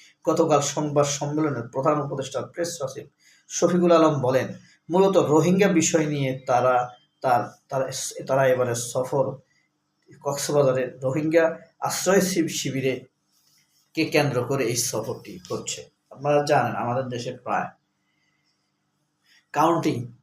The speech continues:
কাউন্টিংয়ে নয় লক্ষ, কিন্তু প্রকৃতপক্ষে প্রায় আঠারো লক্ষ রোহিঙ্গা বসবাস করে। তাদের সাথে ইফতার করবেন। মিয়ানমারের বিরুদ্ধে গণহত্যা মামলা নিয়ে আলোচনা।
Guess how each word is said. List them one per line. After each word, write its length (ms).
কাউন্টিংয়ে 680
নয় 260
লক্ষ, 360
কিন্তু 400
প্রকৃতপক্ষে 720
প্রায় 400
আঠারো 380
লক্ষ 260
রোহিঙ্গা 540
বসবাস 460
করে। 300
তাদের 220
সাথে 640
ইফতার 320
করবেন। 320
মিয়ানমারের 580
বিরুদ্ধে 520
গণহত্যা 540
মামলা 340
নিয়ে 220
আলোচনা। 500